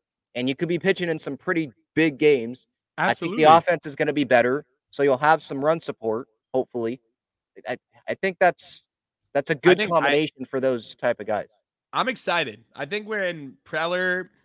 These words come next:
Speaker 2: is at its best is when we don't know what's gonna happen, right?
Speaker 1: Mm.
Speaker 2: Um, I think he knows now. Hopefully he's learned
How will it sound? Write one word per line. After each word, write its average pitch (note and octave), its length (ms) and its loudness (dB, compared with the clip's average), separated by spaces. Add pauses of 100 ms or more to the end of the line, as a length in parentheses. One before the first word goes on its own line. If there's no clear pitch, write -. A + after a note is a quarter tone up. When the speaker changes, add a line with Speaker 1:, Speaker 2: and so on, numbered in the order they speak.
(240)
Speaker 2:
is C#3+ 160 -6
at D3+ 160 2
its A#2 180 -10
best B2+ 460 -4
is B2+ 140 -12
when C3+ 140 -10
we B2 100 -10
don't C3+ 280 -6
know C3 160 -2
what's B2 220 -6
gonna A#2 200 -6
happen, F#2+ 400 -6 (160)
right? G#2+ 400 -2 (140)
Speaker 1:
Mm. A#2 40 -2
Speaker 2:
Um, G#2 540 -4 (1400)
I C#3 160 0
think F#3 280 -4
he F#3 140 -4
knows D3+ 440 0
now. E3 320 -6
Hopefully E3 560 -6
he's D#3+ 240 -6
learned A#2+ 560 -2